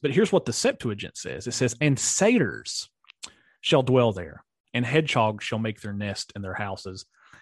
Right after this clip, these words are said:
It will come soon and will not tarry." So it mentions a different,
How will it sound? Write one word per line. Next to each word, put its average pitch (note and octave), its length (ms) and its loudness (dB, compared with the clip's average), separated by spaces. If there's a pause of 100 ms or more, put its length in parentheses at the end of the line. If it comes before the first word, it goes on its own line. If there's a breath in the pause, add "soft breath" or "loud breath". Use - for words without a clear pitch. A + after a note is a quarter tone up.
(120)
It C#3 80 4
will B2+ 140 2
come C3+ 300 2
soon A#2 440 -2
and A2 120 -10
will G#2 120 -8
not G2 200 -8
tarry." - 400 -12 (1900)
So C#3 340 4
it F#3+ 200 0
mentions C#3+ 840 2
a D#3 120 4
different, E3+ 600 0